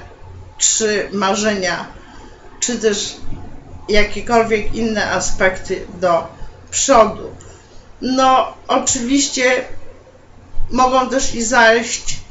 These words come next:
przy tym, a, nowe zmiany, nowy początek czegoś. Bardzo agr-, może nastąpić bardzo agresywne potrząśnięcie,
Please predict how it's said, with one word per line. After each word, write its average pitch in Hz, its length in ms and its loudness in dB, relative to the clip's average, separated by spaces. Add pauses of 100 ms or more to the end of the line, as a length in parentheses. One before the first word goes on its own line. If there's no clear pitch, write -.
(200)
przy - 280 0
tym, 226 600 2 (240)
a, 180 380 0 (760)
nowe 220 640 4 (460)
zmiany, 233 640 2 (240)
nowy 226 520 4
początek 226 800 0
czegoś. - 480 -4 (440)
Bardzo 226 460 8
agr-, 233 340 2
może 233 400 0
nastąpić 233 600 -2
bardzo 226 380 2
agresywne 233 880 2
potrząśnięcie, 240 1300 0